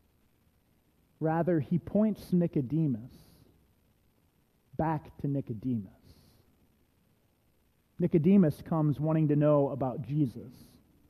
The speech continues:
And Jesus points Nicodemus back to Nicodemus. You want to know the kingdom of God? You want to know the fullness of the mysteries of this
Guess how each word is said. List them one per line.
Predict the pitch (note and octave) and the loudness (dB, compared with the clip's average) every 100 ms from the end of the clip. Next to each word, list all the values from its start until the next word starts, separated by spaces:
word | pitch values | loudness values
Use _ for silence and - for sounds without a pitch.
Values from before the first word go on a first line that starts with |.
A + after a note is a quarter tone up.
| _ _ _ _ _ _ _ _ _ - | _ _ _ _ _ _ _ _ _ -8
And | C3+ C3+ | -4 -2
Jesus | A2 A3+ A3 D3+ B2+ - | 4 6 6 4 -2 -4
points | - F3+ D#3 - D#3+ | -4 -2 -2 -4 -4
Nicodemus | D3 C3 A#2 F3+ E3+ B2 C#3 - - - - _ _ _ _ _ _ _ _ _ _ _ | -4 -4 0 2 2 0 -6 -18 -20 -20 -20 _ _ _ _ _ _ _ _ _ _ _
back | C#3 B2+ - - | -10 -10 -10 -12
to | A#2 | -10
Nicodemus. | A2+ G#2+ G2+ B2 G#2+ - _ _ - _ _ _ _ _ _ _ _ _ _ _ _ _ _ _ _ _ _ _ _ - | -10 -10 -8 -6 -6 -14 _ _ -20 _ _ _ _ _ _ _ _ _ _ _ _ _ _ _ _ _ _ _ _ 0
You | F3 | 2
want | A3 G#3+ | 4 4
to | |
know | F3+ F#3 | 6 6
the | F3 | 4
kingdom | D3+ F3+ F3 E3+ | 0 -2 -2 0
of | D3 B2 | -2 -4
God? | B2+ B2+ D3 - _ _ _ _ _ _ _ _ _ _ _ _ _ _ _ _ - | -6 -6 -8 -10 _ _ _ _ _ _ _ _ _ _ _ _ _ _ _ _ -2
You | F3+ | 0
want | G#3 G3+ | 4 4
to | |
know | F3+ F3+ | 6 4
the | D3+ | 2
fullness | - - F#3+ G3+ G#3 G3+ - | -4 -10 -2 2 4 2 0
of | D#3 | 0
the | D3+ | 0
mysteries | D3+ F3 - - F#3 F3 | 4 2 2 0 2 2
of | D3+ C#3 | 0 -2
this | D3+ | -4